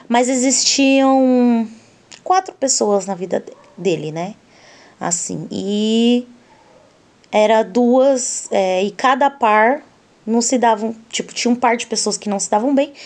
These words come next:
e outro par de pessoas que não se davam bem. Ele conseguia ir no par de cada pessoas e, tipo, ser meio falso com as pessoas, entendeu? Eu falo, "Meu,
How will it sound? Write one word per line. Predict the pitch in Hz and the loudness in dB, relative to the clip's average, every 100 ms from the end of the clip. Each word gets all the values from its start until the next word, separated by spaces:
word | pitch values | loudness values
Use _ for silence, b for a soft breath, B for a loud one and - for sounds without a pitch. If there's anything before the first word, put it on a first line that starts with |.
| B | B
e | 262 | 0
outro | 294 311 349 | 0 0 -4
par | 285 254 | 0 0
de | 254 | -2
pessoas | 254 - 233 247 | -2 0 0 0
que | - 247 | 0 -2
não | 233 | -2
se | 240 | 0
davam | 233 262 233 | -2 0 0
bem. | 175 170 B B B B | -2 -6 B B B B
Ele | 302 349 | 2 2
conseguia | 415 392 370 381 269 180 185 160 226 330 - _ _ _ _ _ _ - | 2 -2 0 0 -2 -4 -6 0 0 0 -6 _ _ _ _ _ _ -4
ir | 240 262 | 0 2
no | 277 262 | 2 0
par | - 208 196 | 0 0 2
de | 196 - | -2 -4
cada | 240 320 - | -4 -2 -4
pessoas | 285 269 - 202 196 254 330 - - b b b b 311 | -2 -2 2 2 2 2 -2 -4 -8 b b b b -4
e, | |
tipo, | 277 - | -2 -2
ser | - 277 | 0 2
meio | 277 311 | 2 0
falso | - 277 202 185 185 175 - - _ _ | 0 2 2 -2 -8 -10 -12 -16 _ _
com | 220 | -4
as | 214 | -2
pessoas, | 226 - 226 180 180 175 - | -2 0 0 0 -4 -8 -10
entendeu? | 208 208 220 | -8 -2 0
Eu | 226 | 0
falo, | 208 202 | -2 -4
"Meu, | 208 247 277 233 | -2 -2 0 -2